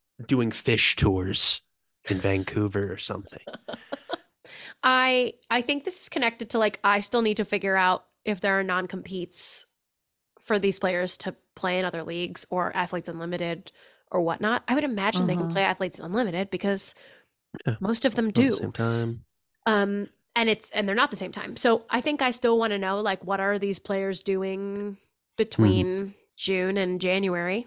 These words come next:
Speaker 2: of twenty twenty-four, you know? And,
Speaker 3: Mm-hmm.
Speaker 2: and so
Speaker 1: It's
Speaker 2: I'm, like,
Speaker 1: interesting to me too, just,
Speaker 2: curious.
Speaker 1: like,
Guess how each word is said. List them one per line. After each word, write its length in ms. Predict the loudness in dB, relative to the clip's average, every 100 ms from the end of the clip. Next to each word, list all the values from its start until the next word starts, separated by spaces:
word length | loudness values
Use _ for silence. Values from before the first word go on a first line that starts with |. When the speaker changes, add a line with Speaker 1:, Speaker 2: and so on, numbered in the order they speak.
| -6 -6
Speaker 2:
of 120 | -4
twenty 180 | -4 -2
twenty-four, 480 | -2 0 2 2 2
you 120 | 0
know? 240 | 0 -4 -4
And, 440 | -4 -2 -6 -8
Speaker 3:
Mm-hmm. 380 | -2 -2 -2 -4 -8 _ _ _ _ _ _ _
Speaker 2:
and 140 | -2 2
so 100 | 4
Speaker 1:
It's 160 | 6
Speaker 2:
I'm, 60 | 4
like, 80 | 4
Speaker 1:
interesting 340 | 2 2 0
to 100 | 0
me 100 | -4
too, 60 | -2
just, 40 |
Speaker 2:
curious. 420 | 0 0 2 0 0
Speaker 1:
like, 240 | 0